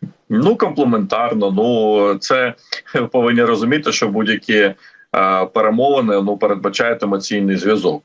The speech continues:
І росіяни в цьому, ну, достатньо великі фахівці, вони вміють,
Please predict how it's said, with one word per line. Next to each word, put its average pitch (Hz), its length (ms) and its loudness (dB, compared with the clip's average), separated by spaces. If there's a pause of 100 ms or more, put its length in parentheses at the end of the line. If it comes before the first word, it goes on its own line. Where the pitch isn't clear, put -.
І 98 280 0
росіяни 110 520 0
в 101 60 -4
цьому, 98 680 0
ну, 98 220 0
достатньо 98 480 -2
великі 98 480 0
фахівці, - 520 -4
вони 98 260 2
вміють, 95 520 -2